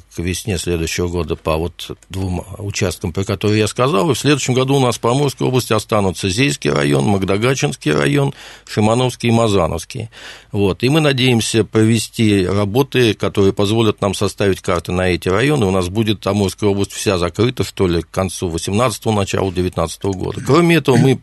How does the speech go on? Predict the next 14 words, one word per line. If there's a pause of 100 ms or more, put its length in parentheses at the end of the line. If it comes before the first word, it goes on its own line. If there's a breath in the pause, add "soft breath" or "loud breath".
(120)
продолжим
работы,
я
надеюсь,
о
которых
мы
не
успели (500 loud breath)
сегодня
сказать.
Это
работы,
связанные